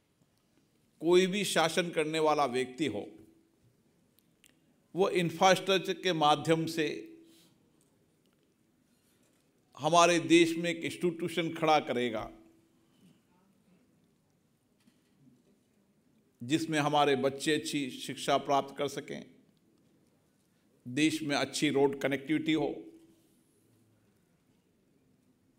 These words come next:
अच्छी रेल कनेक्टिविटी हो, अच्छी एयर कनेक्टिविटी हो,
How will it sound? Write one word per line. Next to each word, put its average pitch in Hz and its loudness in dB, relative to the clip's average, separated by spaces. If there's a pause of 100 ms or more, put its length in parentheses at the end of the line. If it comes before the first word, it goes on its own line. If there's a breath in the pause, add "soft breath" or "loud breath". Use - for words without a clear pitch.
(760)
अच्छी 143 0
रेल 147 2
कनेक्टिविटी 156 -2
हो, 135 -2 (1400)
अच्छी 156 0
एयर 151 4
कनेक्टिविटी 151 -2
हो, 135 -4